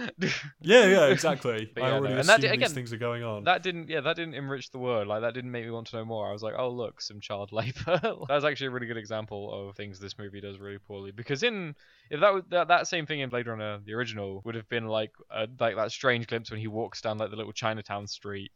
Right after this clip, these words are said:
Speaker 2: all sorts of weird and amazing signs that you've never seen before. And there are weird and amazing signs you've never seen before in this one, but they're just trying to sell you stuff. And there's, like,
Speaker 1: Yeah.
Speaker 2: one mention of the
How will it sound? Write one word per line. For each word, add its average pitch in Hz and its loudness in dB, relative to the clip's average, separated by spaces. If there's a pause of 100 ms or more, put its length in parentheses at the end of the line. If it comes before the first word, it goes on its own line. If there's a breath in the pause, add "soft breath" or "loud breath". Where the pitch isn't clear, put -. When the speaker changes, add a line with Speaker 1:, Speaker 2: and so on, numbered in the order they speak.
Speaker 2:
all 143 -4
sorts 127 -6
of 117 -10
weird 117 0
and 113 -6
amazing 113 -4
signs 107 -6
that 110 -14
you've 104 -12
never 101 -8
seen 104 -10
before. 101 -10
And 151 -8
there 190 4
are 196 2
weird 214 4
and 180 -6
amazing 151 0
signs 139 -2
you've 127 -4
never 131 -4
seen 131 -10
before 113 -4
in 110 -6
this 123 -8
one, 101 -8
but 107 -8
they're 120 0
just 151 -4
trying 143 0
to - -6
sell 165 2
you 107 -4
stuff. 101 -4
And 117 -10
there's, 113 -2
like, 120 2
Speaker 1:
Yeah. 98 -4
Speaker 2:
one 123 0
mention 127 -4
of 120 -12
the 123 -4